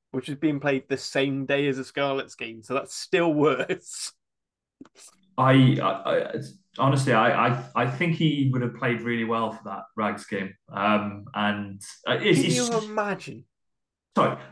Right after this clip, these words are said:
Speaker 2: it, it is such a stupid situation, though, isn't it? It is. H-, how can you genuinely put that out and think that's fine? If you're, if you're, it just makes a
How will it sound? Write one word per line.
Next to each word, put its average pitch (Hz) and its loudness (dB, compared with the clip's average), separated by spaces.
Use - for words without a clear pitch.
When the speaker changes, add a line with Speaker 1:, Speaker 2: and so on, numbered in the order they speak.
Speaker 2:
it, 147 -2
it 226 8
is 247 6
such - 4
a - 6
stupid 117 2
situation, 95 -8
though, 95 -8
isn't 101 -6
it? 85 -14
It 151 -2
is. 160 6
H-, - -2
how 214 2
can 180 -8
you 160 -4
genuinely 117 2
put 110 -6
that 101 -4
out 95 -6
and 95 -16
think 95 -10
that's 101 -4
fine? 95 -4
If 110 -10
you're, 127 0
if 131 -10
you're, 160 0
it 151 -2
just 190 -6
makes 170 -2
a 135 0